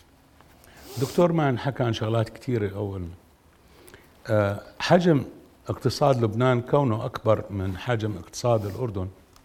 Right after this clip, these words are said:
إذا بترجع كمان لسنوات قبل كان، آه، فعليًا، آه، دخل المواطن في لبنان ضعف دخل المواطن في الأردن،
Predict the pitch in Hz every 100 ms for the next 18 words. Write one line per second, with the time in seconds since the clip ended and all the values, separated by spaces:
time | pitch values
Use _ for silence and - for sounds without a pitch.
0 | _ _ - - - - _ - 117 120
1 | 180 151 151 - 135 131 117 - 110 131
2 | 135 - 127 110 104 98 95 - _ _
3 | _ _ - - - - 139 135 131 123
4 | - - - 107 101 101 101 - 123 113
5 | 175 196 131 135 - - - _ _ _
6 | _ _ _ _ _ _ _ - - -
7 | - - 107 107 113 160 165 143 117 131
8 | 147 143 113 120 113 117 147 160 147 170
9 | 135 - 104 - 117 113 120 120 113 -
10 | 101 107 95